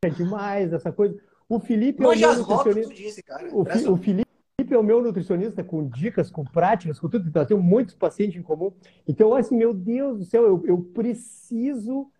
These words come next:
Speaker 1: continuar aprendendo com eles, porque tem muita coisa que eu não sei ainda que eles fazem. Então, eu tenho certeza que isso que tu falou, pra nós os quatro aqui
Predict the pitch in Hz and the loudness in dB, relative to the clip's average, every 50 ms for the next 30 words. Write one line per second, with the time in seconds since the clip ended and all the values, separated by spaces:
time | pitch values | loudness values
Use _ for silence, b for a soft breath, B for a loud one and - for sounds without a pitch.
0 | _ _ _ _ _ - 214 247 254 233 - 262 254 247 233 214 226 233 233 240 | _ _ _ _ _ 0 0 0 0 0 -4 -4 -2 -2 -2 -2 -4 -4 -4 -4
1 | 240 226 214 226 233 254 247 - 262 254 247 208 202 247 277 294 240 - _ 220 | -4 -4 -4 -4 -4 -4 -6 -8 -8 -6 -4 -4 -4 -4 -6 -8 -10 -8 _ -6
2 | 185 175 190 180 180 208 196 196 190 196 214 254 330 349 349 - 330 - - - | -6 -6 -6 -6 -6 -6 -4 -4 -2 0 2 2 2 2 0 -2 -4 -6 -6 -6
3 | 269 269 262 240 247 - - 220 208 214 208 196 170 - - 190 175 160 156 147 | -6 -6 -4 -4 -6 -4 -2 -2 -2 -2 -2 -6 -6 -6 -4 -4 -4 -2 -4 -6
4 | 151 156 151 147 135 - 151 139 127 123 - _ - 120 117 110 104 101 101 _ | -8 -8 -8 -10 -8 -6 -6 -6 -6 -8 -12 _ -8 -6 -6 -6 -8 -12 -18 _
5 | _ b b b b b b - 170 175 175 220 220 208 214 - 277 277 - - | _ b b b b b b 0 0 2 2 2 0 0 0 -2 -4 -2 -2 -2
6 | 247 269 247 220 - - 226 - - - 170 - - - 180 170 180 208 208 - | 0 0 0 0 0 0 -2 -2 -2 -4 -6 -2 0 2 4 4 4 4 2 2
7 | 196 190 175 180 196 220 196 202 180 - - - 185 170 170 208 214 - - 151 | 2 2 4 4 2 2 2 0 -4 -8 -4 -2 0 0 0 -2 -4 -6 -6 -10
8 | - - 196 175 | -10 -8 -8 -8